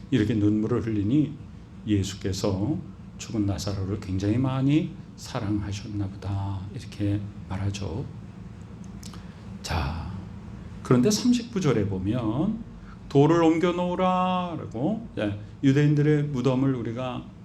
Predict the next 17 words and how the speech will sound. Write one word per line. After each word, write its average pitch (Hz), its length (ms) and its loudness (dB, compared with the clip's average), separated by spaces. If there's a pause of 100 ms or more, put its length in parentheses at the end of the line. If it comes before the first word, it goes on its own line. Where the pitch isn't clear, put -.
(120)
잘 127 180 -6
알고 113 300 -2
있죠. 165 460 0 (140)
굴을 107 360 0
파가지고 120 840 -2 (320)
거기다 101 280 0
시신을 104 840 0
안치시켜 98 880 -2
놓고 143 640 0 (320)
앞에다가, 104 840 -4 (280)
예, 98 100 -4
돌로 98 420 0
입구를 95 600 -2 (280)
막아 95 260 -2
놓죠. 98 600 -4 (520)
그 147 100 6
돌을 147 440 6